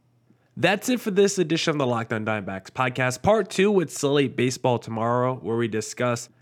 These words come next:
how teams have looked on May first the last couple years and see the carryover till the end of the season,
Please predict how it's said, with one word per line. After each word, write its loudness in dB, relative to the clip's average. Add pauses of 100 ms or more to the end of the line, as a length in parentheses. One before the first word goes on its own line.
how 0
teams -2
have -2
looked -2
on -2
May 2
first -4
the -6
last -6
couple 0
years 0
and -8
see -2
the -2
carryover 0
till -4
the -6
end -2
of 0
the -2
season, 0